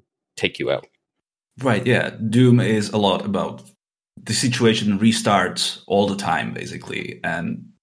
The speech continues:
Speaker 2: you have to keep droning with the, with the same tempo for the entire game. So, uh, speaking of Doom Deathmatch, uh, did you get into that, uh,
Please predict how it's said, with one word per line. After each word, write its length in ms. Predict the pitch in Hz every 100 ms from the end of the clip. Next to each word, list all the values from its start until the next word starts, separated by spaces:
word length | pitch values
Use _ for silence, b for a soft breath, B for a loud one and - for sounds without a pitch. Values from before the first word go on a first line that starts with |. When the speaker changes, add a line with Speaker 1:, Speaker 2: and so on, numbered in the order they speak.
| _ -
Speaker 2:
you 240 | 107 113
have 200 | 113 110
to 100 | 107
keep 320 | - 104 98
droning 760 | - 107 110 107 98 101 101 -
with 240 | 104 98
the, 160 | 107 101
with 220 | 101 98
the 80 | 101
same 420 | - 107 101 95
tempo 640 | - 92 95 98 120 123 b b _
for 140 | 110
the 100 | 101
entire 360 | 98 98 71 76
game. 440 | 65 55 - - _ _ _ _ _ _ -
So, 320 | - 113 98 -
uh, 560 | 110 104 101 101 101 -
speaking 480 | - - 120 123 113
of 460 | 104 95 - -
Doom 340 | - 110 107 101
Deathmatch, 760 | 101 101 101 92 - - - -
uh, 380 | 98 90 76 - - - _ _ _ _
did 280 | 117 120 120
you 440 | 120 117 113 107 - - -
get 280 | - 104 101
into 380 | 113 110 113 110
that, 480 | 104 104 95 98 - - _ -
uh, 760 | 107 101 95 87 73 64 57